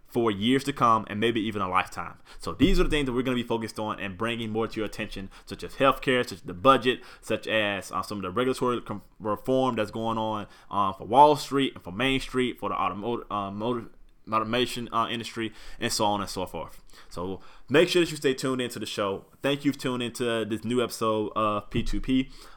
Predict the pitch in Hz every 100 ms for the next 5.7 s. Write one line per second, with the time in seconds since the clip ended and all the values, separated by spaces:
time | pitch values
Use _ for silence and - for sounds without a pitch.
0 | - 107 104 127 131 135 120 120 110 120
1 | 123 131 120 - - - - 104 104 98
2 | 117 - 110 104 123 120 117 98 - 180
3 | 185 - - 147 160 147 143 127 - 139
4 | 127 - 123 110 113 110 123 120 113 107
5 | - - 131 131 127 135 117